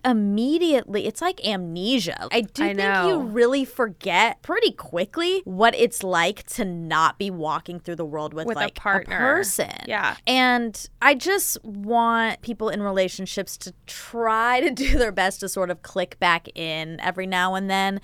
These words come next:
Speaker 1: to what that experience is
Speaker 2: Right.
Speaker 1: like. It's a chosen experience often, but I do, yeah, I just, I just think considering what it's like to be a single person and
Speaker 2: Yeah.
Speaker 1: remembering what it's like.
Speaker 2: Be mindful of that. Be
Speaker 1: Yeah.
Speaker 2: kind. Yeah.
Speaker 1: It makes a difference. I mean, even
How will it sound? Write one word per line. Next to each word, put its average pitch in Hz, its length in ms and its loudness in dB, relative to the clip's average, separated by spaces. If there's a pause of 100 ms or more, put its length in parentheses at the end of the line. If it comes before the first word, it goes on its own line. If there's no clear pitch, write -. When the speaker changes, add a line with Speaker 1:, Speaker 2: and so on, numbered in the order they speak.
Speaker 1:
to - 120 -2
what 175 380 -4
that 170 300 0
experience 170 720 -6
is 151 280 -10
Speaker 2:
Right. 185 180 -6
Speaker 1:
like. 165 440 -4
It's - 140 -2
a 262 80 8
chosen 240 500 4
experience 165 680 -6 (100)
often, 208 560 0
but 196 600 6
I 214 120 2
do, 220 800 -4
yeah, 143 480 -8
I 226 140 6
just, 339 360 2
I 349 120 6
just 285 220 -2
think 277 280 -2
considering 247 1040 4
what 202 220 2
it's 196 180 -2
like 175 240 0
to 214 120 -6
be 156 300 -6
a - 80 -8
single 139 380 -10 (120)
person 139 440 -8
and 151 120 -6 (100)
Speaker 2:
Yeah. 196 140 2
Speaker 1:
remembering 208 580 0
what 107 180 -6
it's - 200 -14
like. 139 180 -4
Speaker 2:
Be 233 120 0
mindful 202 600 -2
of - 120 -10
that. - 340 -6
Be 480 60 2
Speaker 1:
Yeah. 427 200 8
Speaker 2:
kind. 190 520 -2
Yeah. 151 320 0
Speaker 1:
It 196 140 0
makes - 280 -4
a 415 80 -2
difference. 240 460 -6
I 220 100 -4
mean, 240 240 -6
even 285 500 -4